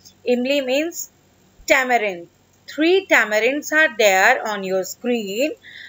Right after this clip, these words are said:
आप काउंट कर सकते हैं, देखो सबसे लेफ्ट से शुरू हो जाइए, वन, टू and थ्री।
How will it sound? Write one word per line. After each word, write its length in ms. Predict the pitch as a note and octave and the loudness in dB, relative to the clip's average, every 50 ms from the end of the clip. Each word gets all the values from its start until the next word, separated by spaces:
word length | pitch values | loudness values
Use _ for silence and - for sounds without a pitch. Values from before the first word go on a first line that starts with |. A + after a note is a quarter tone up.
| - - - | -20 -8 0
आप 220 | - A#3 A#3+ - - | 2 2 2 2 2
काउंट 300 | - C4 B3+ C4+ D4 D4 - | 2 2 2 2 0 0 2
कर 140 | D#4 D4 C#4+ | 2 2 2
सकते 400 | C#4+ - B3+ B3 - - A3 G#3+ | 4 2 0 0 0 -6 -6 -6
हैं, 200 | A3 A3+ A#3+ C4 | -2 -4 -4 0
देखो 320 | B3 B3 - - C#4+ D4+ D4+ D4 _ - | 0 -2 -2 0 -2 -2 -2 -4 _ 0
सबसे 300 | - B3 B3 - C#4 C4+ | 0 0 2 4 2 2
लेफ्ट 400 | C4 B3+ A#3 A3 A3+ A3+ _ - | 2 4 2 2 2 0 _ -16
से 160 | A#3 - C#4+ C4+ | -10 -8 -6 -6
शुरू 280 | - - C4+ B3 B3+ | -4 -6 -2 0 0
हो 100 | A#3+ A3 | 0 0
जाइए, 320 | G3 G3 A3 G#3 G3+ A3 A3+ | 2 2 0 0 2 -2 -4
वन, 720 | A3 A3 G#3+ G#3+ G#3 G3+ G3 G3 G3+ G#3+ A3+ B3+ D4+ E4 F#4 - _ _ _ _ _ _ _ _ _ _ | -4 -2 0 2 2 2 4 4 4 6 6 4 4 0 -6 -14 _ _ _ _ _ _ _ _ _ _
टू 840 | - D#4 D#4+ D#4 D4 C4+ B3 A#3 A3+ A3 A#3 B3+ C#4+ D#4+ F4 F#4+ - - _ _ _ _ _ _ - | -2 0 2 4 4 4 2 2 0 -2 -2 0 0 0 -2 -4 -6 -10 _ _ _ _ _ _ 2
and 280 | B3+ C4 D4 D4+ D4 | 2 4 4 0 -4
थ्री। 340 | - D#4+ F4 E4+ D4+ A3+ - | -6 -4 -4 -4 -4 -6 -8